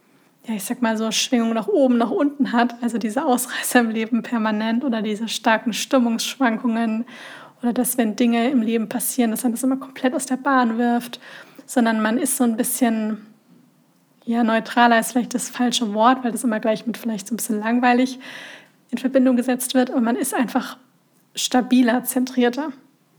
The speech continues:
Und da gibt es, es ist schon so ein paar Sprüche, wo man auch sieht, die sind so alt, aber irgendwie haben sie sich doch bei vielen Menschen so in den Kopf gebrannt. Und zwar einmal, die wahre Lebenskunst besteht darin, im Alltäglichen das Wunderbare zu sehen.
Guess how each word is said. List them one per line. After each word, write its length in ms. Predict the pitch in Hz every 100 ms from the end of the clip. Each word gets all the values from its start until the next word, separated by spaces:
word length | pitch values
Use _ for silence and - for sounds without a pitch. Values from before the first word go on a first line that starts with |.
| _ - - - - - - - -
Und 100 | 233
da 80 | 233
gibt 260 | 262 269
es, 420 | 262 254 - - - _ _ _ _ _
es 100 | -
ist 100 | 254
schon 360 | - 233 226 226
so 80 | 220
ein 100 | 220
paar 200 | - 233
Sprüche, 420 | - - 262 240
wo 80 | 220
man 180 | 220 311
auch 140 | 262
sieht, 560 | - - 233 240 - - _ _ -
die 80 | 233
sind 160 | 220
so 80 | 226
alt, 380 | 311 233 233 254
aber 180 | 240 262
irgendwie 240 | 233 220
haben 160 | 220 214
sie 120 | 220
sich 220 | 208 -
doch 200 | 240 233
bei 200 | - 247
vielen 340 | - 254 233
Menschen 440 | 220 220 220 240 214
so 160 | 247
in 40 | 233
den 140 | 233
Kopf 280 | - 262 -
gebrannt. 460 | 262 254 233 240 254
Und 80 |
zwar 200 | 247 269
einmal, 340 | 277 233 233 226 - - - -
die 120 | 233
wahre 260 | 226 226 226
Lebenskunst 720 | 233 240 240 - 262 240 -
besteht 360 | - - 247
darin, 220 | 233 226 262
im 80 |
Alltäglichen 640 | 339 247 240 - 240 214 233
das 180 | 226 233
Wunderbare 560 | 233 254 247 262 254
zu 200 | 254 240
sehen. 260 | 247 262